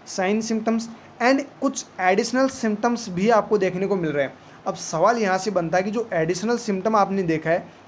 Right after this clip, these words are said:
वो क्या देखा है। देखिए आगे देखिए, पहले question को पढ़ते हैं पूरा।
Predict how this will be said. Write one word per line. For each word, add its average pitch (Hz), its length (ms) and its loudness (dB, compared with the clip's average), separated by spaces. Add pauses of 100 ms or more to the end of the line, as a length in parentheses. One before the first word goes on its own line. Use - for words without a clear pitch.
(140)
वो 180 120 -4 (120)
क्या 170 160 2
देखा 147 300 -2
है। 127 120 -4 (260)
देखिए 226 260 4
आगे 190 280 4
देखिए, 233 220 0
पहले 214 240 4
question 214 320 0
को 208 80 0
पढ़ते 180 260 2
हैं 196 120 0
पूरा। 180 220 2